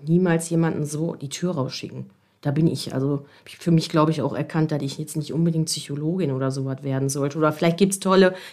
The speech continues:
die hätten das nicht gemacht. Aber, ähm, m -m. Das war so, ich war so enttäuscht und so geschockt, weil ich ja im Prozess war. Ich bin ja eigentlich geöffnet worden. Ich kam mir vor, als ob jemand meine Schädeldecke aufgemacht hat,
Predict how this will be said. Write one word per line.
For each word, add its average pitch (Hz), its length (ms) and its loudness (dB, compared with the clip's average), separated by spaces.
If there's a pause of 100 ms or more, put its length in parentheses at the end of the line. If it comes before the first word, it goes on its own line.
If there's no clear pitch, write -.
die 180 120 4
hätten 175 180 4
das 170 200 4
nicht 175 180 2
gemacht. 196 400 2 (460)
Aber, 151 580 4
ähm, 147 280 -6
m 175 140 -4
-m. 151 140 -8 (540)
Das 165 240 2
war 170 160 6
so, 151 460 2 (960)
ich - 180 0
war 175 120 8
so 185 160 6
enttäuscht 196 400 2
und 165 80 0
so 180 140 -2
geschockt, 190 460 -2
weil 156 240 -2
ich 165 140 -6
ja 165 100 2
im 185 360 8
Prozess 220 560 2
war. 143 260 4
Ich - 120 -4
bin 214 140 8
ja 208 180 8
eigentlich 190 420 -4
geöffnet - 520 -2
worden. 151 200 2
Ich 165 100 0
kam 226 200 4
mir 202 100 6
vor, 233 180 2
als 226 140 2
ob 202 140 -4
jemand 208 260 2
meine 185 180 0
Schädeldecke 170 600 2
aufgemacht 147 580 -6
hat, 175 180 -4